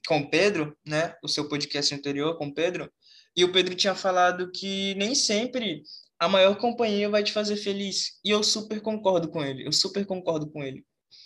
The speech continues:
Até porque, cara, que, tipo, cada, cada pessoa tem, tem seu corpo, tem suas coisas, mas é tipo assim, cara, quem é você, tipo assim, nesse momento pra querer ser o primeiro bailarino agora, cara?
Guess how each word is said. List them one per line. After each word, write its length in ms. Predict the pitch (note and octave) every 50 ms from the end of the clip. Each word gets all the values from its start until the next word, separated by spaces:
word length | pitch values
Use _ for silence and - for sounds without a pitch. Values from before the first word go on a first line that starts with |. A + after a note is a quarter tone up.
| - - - - - _ _ -
Até 220 | F#3 F#3 G#3 G3+
porque, 800 | G#3 G#3+ A3 G#3 G#3+ G#3+ G#3 G#3 G#3+ A3 A3 G#3+ G3 - - _ _ _ _ _ _ _ _ -
cara, 320 | - A3 A3 G3 E3 D#3 D3+
que, 360 | - - - F#3 F3+ - - -
tipo, 520 | - - - - D#3+ D3+ C#3 B2+ - - _ _ _ _ _ _ _ _ _ _ _ _ _ _ -
cada, 340 | F3 E3+ F3 F3+ G3 F3 -
cada 220 | - F3+ F3 F#3+ F#3
pessoa 640 | - G#3 G3 - - - D#3+ D#3 E3 F3+ F#3+ F#3 F#3
tem, 480 | - F3 F3 F3 E3+ E3+ E3 D#3+ D#3 D3+
tem 140 | - E3+ E3
seu 240 | - D#3+ E3 D#3
corpo, 480 | - - D3 D3+ E3 E3 D#3+ - D#3 D3+
tem 140 | D#3 D#3 D#3
suas 200 | - E3 D#3 -
coisas, 240 | - E3 D#3 D3+ D#3
mas 280 | D#3+ E3 E3 E3 F3
é 80 | F3+ E3+
tipo 220 | E3+ - - F#3+
assim, 280 | F#3+ - G3 E3+ D#3 -
cara, 220 | - G#3 E3+ D3+
quem 220 | D3+ - F3 F#3 G3
é 60 | G3+
você, 580 | G3+ G3 F#3+ - - - D#3+ D#3+ E3 F3 - - _ _ _ _ _ _ _ _ _ _ _
tipo 300 | - - - - D#3+ D#3+
assim, 220 | D#3 D#3 - D#3+ D3+
nesse 320 | D3 D#3 E3+ F3 - G#3+
momento 440 | G#3 G3 F#3+ F3+ E3+ F3 F3 F3 F3
pra 200 | - - F3 E3+
querer 280 | E3+ E3+ E3 E3 E3 E3
ser 400 | - - - E3 E3 E3 E3 E3
o 80 | E3
primeiro 360 | E3 D#3+ D#3+ E3 E3 E3 E3
bailarino 420 | E3+ E3 E3 E3 D#3 D#3 D#3 D#3+ E3
agora, 400 | E3 - D3 D3 D3+ D3 C#3+ C#3
cara? 240 | - C#3 C3+ -